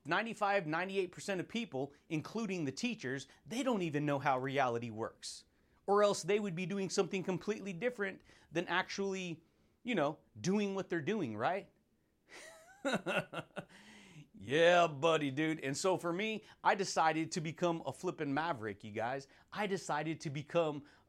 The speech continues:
a, a, you know, freestyle, high status expert in what I know. Don't let people tell you you shouldn't be an expert. Don't let people tell you not to think that much of yourself.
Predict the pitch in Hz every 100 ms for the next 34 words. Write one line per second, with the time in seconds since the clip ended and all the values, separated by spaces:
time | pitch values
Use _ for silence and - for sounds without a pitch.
0 | - 143 - 156 147 120 - _ - 254
1 | 156 156 - _ _ _ _ _ _ -
2 | - 214 202 - 190 165 143 156 170 _
3 | _ _ - 156 170 180 - 170 143 143
4 | 160 - - _ - 202 - - 156 151
5 | - 160 147 131 147 151 151 190 170 95
6 | _ _ _ _ _ _ 127 196 254 254
7 | 214 233 233 226 190 185 180 196 165 175
8 | - 160 151 170 165 123 - - 139 -
9 | - - 143 185 185 196 190 196 196 165
10 | 160 156 160 - - 113 135 147 151 165
11 | 156 156 139 135 - 127 123 - 117 127